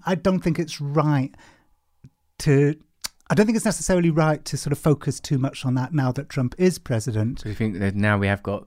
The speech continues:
Speaker 2: a bigger mutant fish to fry?
Speaker 1: Bigger mutant fish to fry, exactly, yes. So I think it is true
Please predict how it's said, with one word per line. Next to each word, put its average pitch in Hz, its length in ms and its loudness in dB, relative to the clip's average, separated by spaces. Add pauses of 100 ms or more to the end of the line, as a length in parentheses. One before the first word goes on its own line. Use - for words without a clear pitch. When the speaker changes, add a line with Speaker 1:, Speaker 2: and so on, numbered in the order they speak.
Speaker 2:
a - 60 -16
bigger 107 400 2
mutant 104 560 2
fish - 360 -4 (180)
to 101 120 -10
fry? 101 480 -8
Speaker 1:
Bigger 127 240 2
mutant 131 400 -2
fish 123 220 -6
to 123 80 -12
fry, 127 320 -2
exactly, 117 680 -2
yes. 143 400 0 (220)
So - 120 2
I 165 60 6
think 165 160 2
it 160 80 6
is 190 240 6
true 117 480 0